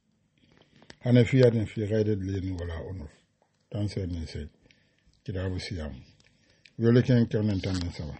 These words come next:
Sahih Muslim. Imam ka hadathana Yahya bin Yahya, Muhammad bin Rumah qala.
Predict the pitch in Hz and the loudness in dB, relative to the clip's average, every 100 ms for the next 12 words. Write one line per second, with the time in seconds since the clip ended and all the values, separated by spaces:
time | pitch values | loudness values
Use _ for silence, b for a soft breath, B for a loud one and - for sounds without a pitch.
0 | - 85 87 82 78 - 76 _ _ _ | -14 -10 -8 -8 -8 -12 -20 _ _ _
1 | _ _ _ - B B B B _ _ | _ _ _ -20 B B B B _ _
2 | - 110 120 117 104 104 107 104 101 98 | -4 2 4 4 2 0 0 0 0 0
3 | 95 87 87 82 82 82 73 - 92 90 | 0 -2 -4 -4 -4 -6 -8 -8 -8 -4
4 | 95 87 87 82 82 82 85 76 87 | -4 -4 -6 -6 -6 -6 -6 -4 -6